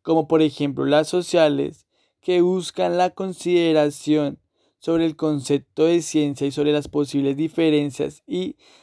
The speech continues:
ano-, analogías entre el método científico aplicando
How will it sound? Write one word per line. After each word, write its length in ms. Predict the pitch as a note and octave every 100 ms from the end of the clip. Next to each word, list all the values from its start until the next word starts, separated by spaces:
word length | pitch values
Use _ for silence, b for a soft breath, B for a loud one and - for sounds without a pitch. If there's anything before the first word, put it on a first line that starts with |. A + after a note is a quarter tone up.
| b
ano-, 380 | E3 E3+ F3 - _ -
analogías 1080 | F3 E3+ E3+ D#3+ D#3+ E3 - D3+ C#3+ C#3+ D3
entre 260 | D3 C#3+
el 80 | C#3+
método 360 | C#3+ C3+ C#3+ D3+
científico 800 | F3 F3 D#3 D3+ C#3 C3+ - C#3+
aplicando 720 | C#3 C#3+ - D3 C#3+ C#3+